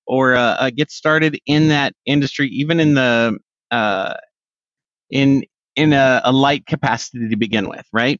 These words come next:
Uh, and that's how you might move towards getting your dream job. Uh, after you've got your,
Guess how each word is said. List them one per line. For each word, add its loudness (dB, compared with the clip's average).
Uh, 0
and 0
that's -4
how -4
you 2
might 0
move 0
towards -4
getting 0
your 2
dream 2
job. -2
Uh, -2
after -6
you've 0
got -2
your, 2